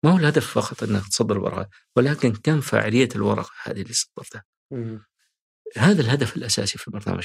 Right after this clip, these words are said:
Speaker 1: كفالة. فإحنا طبعا ننمو بالمعرفة واستنباط الحقائق من ال-، ال-، قاعدة المعلومات اللي موجودة عندنا.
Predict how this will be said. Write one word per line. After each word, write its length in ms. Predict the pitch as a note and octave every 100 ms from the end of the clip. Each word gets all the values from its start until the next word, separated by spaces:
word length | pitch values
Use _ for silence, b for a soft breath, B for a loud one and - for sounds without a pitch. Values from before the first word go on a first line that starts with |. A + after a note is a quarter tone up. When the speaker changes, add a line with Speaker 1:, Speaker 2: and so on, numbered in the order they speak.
| -
Speaker 1:
كفالة. 300 | - G2+ A2+
فإحنا 520 | - - - E3+ D#3+ B B B B -
طبعا 280 | F#3 D#3+
ننمو 540 | B2 A2 D3+ D3+ D3+ D3+
بالمعرفة 1120 | B2+ A#2+ C3 - A#2 A2+ G2+ F2+ - G2+ G2+ - -
واستنباط 1200 | A2+ A2 F2+ - - _ _ - - C3 C#3 C#3
الحقائق 560 | A2+ - - C3+ A#2+ -
من 280 | A#2+ B2 C3 - _ A2
ال-، 480 | G#2 G2+ - G#2
ال-، 120 | G#2 G#2+
قاعدة 260 | - G2+ G#2
المعلومات 360 | F#2+ G2 G2
اللي 100 | -
موجودة 320 | F2+ - - -
عندنا. 360 | - - -